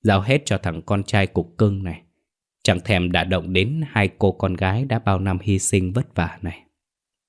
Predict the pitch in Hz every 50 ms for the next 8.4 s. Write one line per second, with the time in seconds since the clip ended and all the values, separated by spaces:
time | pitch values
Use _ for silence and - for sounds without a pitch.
0 | _ _ _ _ _ _ _ _ _ _ _ _ _ _ _ _ _ _ _ _
1 | _ _ _ _ _ _ _ - 101 101 95 95 90 95 92 101 113 110 110 107
2 | 110 123 156 - - 107 87 80 85 82 - - 127 107 117 131 113 110 110 107
3 | 101 - - - _ _ _ _ _ - - 104 95 - - 101 85 85 85 -
4 | - 92 104 117 147 170 170 - - - 85 85 82 87 82 - - 101 90 87
5 | 87 82 82 82 80 87 85 82 80 - - 95 98 123 151 147 107 85 78 -
6 | - _ _ _ _ _ _ _ _ _ _ _ _ _ _ _ _ - 104 104
7 | - - 110 98 95 95 104 95 92 87 101 95 90 92 92 90 90 - - 127
8 | 127 131 120 131 127 117 92 85